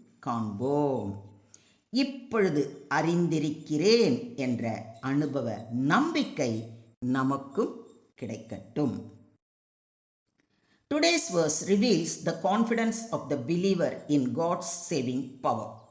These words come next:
David declares that God surely saves his anointed, anointed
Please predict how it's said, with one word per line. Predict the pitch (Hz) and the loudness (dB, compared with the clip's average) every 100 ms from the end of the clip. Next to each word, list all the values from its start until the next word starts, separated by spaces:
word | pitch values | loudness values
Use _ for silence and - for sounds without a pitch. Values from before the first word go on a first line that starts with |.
| _ _ - - | _ _ -20 -16
David | 160 185 247 147 147 143 143 | 0 4 6 6 4 2 0
declares | 180 196 196 175 127 - - 147 | 0 2 0 0 0 -4 -8 -2
that | 165 147 135 | -2 -2 0
God | 196 220 240 - - - | 4 4 4 -2 -12 -10
surely | - 233 233 233 247 254 | -4 2 4 4 2 0
saves | - 180 180 175 - | -2 -2 -2 -2 -6
his | - 262 - - - - _ | -4 -4 -4 -8 -16 -20 _
anointed, | 143 156 180 233 262 - - - - - _ _ _ _ _ _ _ | -2 0 2 2 2 0 -2 -4 -12 -20 _ _ _ _ _ _ _
anointed | 165 185 233 214 165 156 | -2 2 4 4 2 0